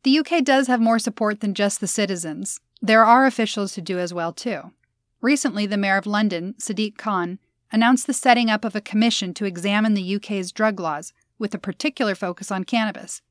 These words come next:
he tasked the University College in London with research and analysis on any potential changes. And he also recently visited California to look at their cannabis market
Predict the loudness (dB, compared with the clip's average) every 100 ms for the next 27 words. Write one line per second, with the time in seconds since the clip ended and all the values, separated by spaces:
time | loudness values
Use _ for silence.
0 | _ _ _ _ _ -6 0 2 2 0
1 | 0 2 2 0 -2 -6 -2 0 0 -2
2 | -4 -2 0 0 -2 -8 -4 -2 -2 -4
3 | -4 -6 -4 0 2 2 -2 -6 -6 -6
4 | -4 -4 -4 -8 -8 -12 -4 -2 -2 -4
5 | -12 -14 _ _ _ _ 0 4 6 6
6 | 4 2 2 2 0 -2 0 0 -2 -4
7 | -4 -4 0 2 4 2 -2 -4 -4 -4
8 | -2 -2 -2 -2 -2 -4 -6 -6 -8 -16